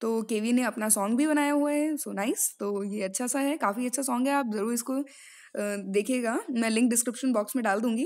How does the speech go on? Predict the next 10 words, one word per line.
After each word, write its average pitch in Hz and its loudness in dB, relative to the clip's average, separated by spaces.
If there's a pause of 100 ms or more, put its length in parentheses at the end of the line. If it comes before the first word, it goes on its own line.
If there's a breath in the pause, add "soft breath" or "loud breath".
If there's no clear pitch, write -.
काफ़ी 247 -2
अच्छा 247 -2
सॉन्ग 262 0
है, 349 -2
तो 311 -4
इसको 302 -2
सुनिएगा 220 2
ज़रूर। 180 -6 (720 soft breath)
शाला 285 6
दर्पण, 196 2